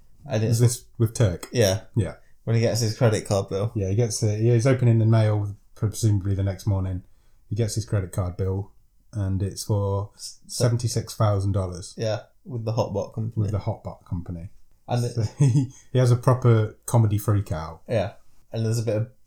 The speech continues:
Speaker 1: banter back and forth between him and the wife,
Speaker 2: Yeah,
Speaker 1: isn't there?
Speaker 2: 'cause the wife thinks he's been cheating on her and all this is
Speaker 1: And then
Speaker 2: going
Speaker 1: he
Speaker 2: on.
Speaker 1: accuses her of it.
Speaker 2: Uh, he accuses her of cheating on him, and I don't know where the bill of seventy-six grand came from.
Speaker 1: What do you mean? It's for the,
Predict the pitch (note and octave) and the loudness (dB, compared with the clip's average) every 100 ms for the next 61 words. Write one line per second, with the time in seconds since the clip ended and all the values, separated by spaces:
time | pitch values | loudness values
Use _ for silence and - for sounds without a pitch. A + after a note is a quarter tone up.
0 | - G#2+ A2+ A2 A2 G#2 - A2 G#2 G2+ | -4 0 0 0 0 -2 -4 -2 -2 -2
1 | A#2 G#2 A2+ G2+ G2+ G2+ G#2 G2+ - A#2+ | -2 2 2 2 -2 -2 0 -2 0 2
2 | G2+ G2 A#2+ - - - - G2+ G2 F#2+ | 4 0 -4 -14 -16 -14 -4 -2 -2 -2
3 | G2+ F2+ - F#2 F#2+ F2+ G#2 F#2 F2+ F2 | -4 -4 -6 -6 -4 -4 -4 -4 -6 -6
4 | F2+ F2 F2 E2 E2+ E2 F2 E2+ F2 - | -4 -6 -6 -6 -8 -8 -10 -10 -10 -4
5 | A2 A2+ A#2+ A2+ G#2 A2+ G#2+ G#2 A2+ G#2+ | -2 2 4 4 4 2 0 0 0 2
6 | G#2 G2+ - G2 - G#2+ G#2+ G2+ - G2 | 0 -2 -2 -4 -2 0 2 0 -2 -4
7 | F2+ G#2 G#2+ G#2 - G#2+ F2+ F2 A2+ G#2+ | -2 0 2 2 0 0 0 -2 0 2
8 | G#2 G2 E2+ F2 - _ C3 E3 D3 C3 | 2 0 -2 -8 -12 _ 0 2 4 4
9 | B2 A#2+ B2 A#2 A2 A2 G#2+ A#2 G#2 - | 6 6 6 4 4 0 0 -2 -6 -2
10 | G#2+ G2 A2+ A2 A2 E2+ A#2 - - - | -2 0 2 0 -2 -8 -8 -8 -20 -20
11 | - - - C#3+ C3+ B2 C#3+ - D#3+ C#3 | -20 -20 -12 -10 -8 -4 -4 -2 -4 -4
12 | C3 | -6